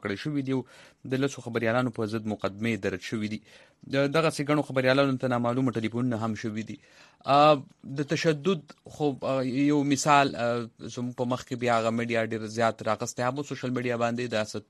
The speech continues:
تور واقعه چې کومه وه، نو داسې تشدد کېدل په دې صحافیانو باندې، خو هغه بیا داسې میډیا ته نه راځي یا په دې باندې سوشل میډیا کې هم داسې، ا، خبره نه کېږي، ځکه چې اته ایش خو ډېر، ا، غټ م-، مقدار دی. بیا څلور اغوا کړی شوي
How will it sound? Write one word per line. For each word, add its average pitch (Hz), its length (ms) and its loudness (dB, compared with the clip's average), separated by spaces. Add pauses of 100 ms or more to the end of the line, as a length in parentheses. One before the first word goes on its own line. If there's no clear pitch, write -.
تور 131 220 -6
واقعه 110 500 0
چې 135 60 -6 (100)
کومه 120 220 0
وه، 156 80 -6 (640)
نو 156 80 2 (100)
داسې 175 480 6
تشدد 147 500 0
کېدل 147 300 4
په 143 100 0
دې 143 140 6
صحافیانو 135 500 2
باندې، 131 260 0 (100)
خو 131 120 -2
هغه 156 320 -2 (240)
بیا 139 180 2
داسې 127 220 -8
میډیا 175 320 0
ته 123 100 -4
نه 143 120 -2
راځي 127 260 -2
یا 123 160 4
په 120 120 -4
دې 135 140 0
باندې 120 240 -4
سوشل 107 280 -8
میډیا 127 240 -2
کې - 100 -10
هم 123 160 -4
داسې، 113 180 -8
ا، - 640 -2
خبره 139 280 2
نه 151 100 0
کېږي، 131 280 -4
ځکه 139 160 -2
چې 135 120 2
اته 143 120 -2
ایش 135 220 0
خو 127 180 -4
ډېر، 131 100 -2
ا، 117 140 -4 (300)
غټ 135 120 -2 (100)
م-، 113 400 -6
مقدار 139 320 2 (100)
دی. 147 80 0 (460)
بیا 165 180 6
څلور 170 400 2
اغوا 120 280 2
کړی 123 200 0
شوي 175 200 -2